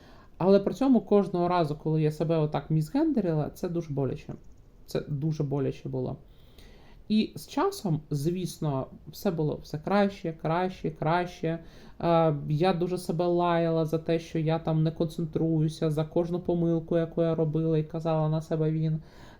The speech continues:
Тому що кожного разу це робило мені боляче. А так як я са-, так як я сама робила собі боляче, звісно, і злюкалася я на себе.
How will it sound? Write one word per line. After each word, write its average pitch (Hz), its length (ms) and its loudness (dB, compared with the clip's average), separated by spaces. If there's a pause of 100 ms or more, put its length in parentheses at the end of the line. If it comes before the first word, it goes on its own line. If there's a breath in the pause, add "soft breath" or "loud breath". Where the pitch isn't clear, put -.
(120)
Тому 175 220 6
що 190 140 -2
кожного 180 420 4
разу 240 300 4
це 202 280 6
робило 175 320 2
мені 160 220 2
боляче. 147 500 2
А 151 60 0
так 165 220 -2
як 156 120 -4
я 170 120 4
са-, - 240 -4 (300)
так 170 160 -2
як 156 140 -2
я 165 180 2
сама 156 420 0 (100)
робила 156 380 2
собі 143 200 -2
боляче, 196 440 2
звісно, 160 580 0
і 151 320 0 (300 loud breath)
злюкалася 196 720 2
я 160 120 0
на 170 140 0
себе. - 340 0